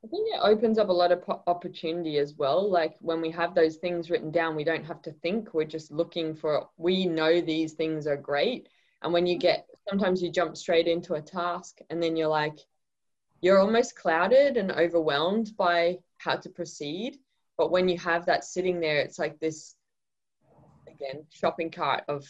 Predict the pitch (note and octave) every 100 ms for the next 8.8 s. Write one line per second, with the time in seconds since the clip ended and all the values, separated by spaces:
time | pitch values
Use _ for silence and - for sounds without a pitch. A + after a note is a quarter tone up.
0 | - D3+ F3 F3 E3+ A2+ D3 D3 C#3+ E3
1 | D3 D3 D3 D3+ - C#3+ D#3 - C#3 C3+
2 | C#3 B2+ - C#3+ D3 C3+ C3 C3+ C3+ C3
3 | - - - D3 C#3+ C3+ - - D#3+ D3+
4 | C#3+ - D3 D3+ - - - D3 - E3
5 | E3 D#3+ D#3 D#3+ D3 C#3+ D3 D3+ C#3+ C#3
6 | C3 C3+ C3 _ _ _ _ C#3+ D#3+ D3
7 | C3+ - - D3+ D3+ C#3+ C#3+ C#3+ - D3+
8 | - C3+ C#3 C#3 D3 C#3+ C#3+ -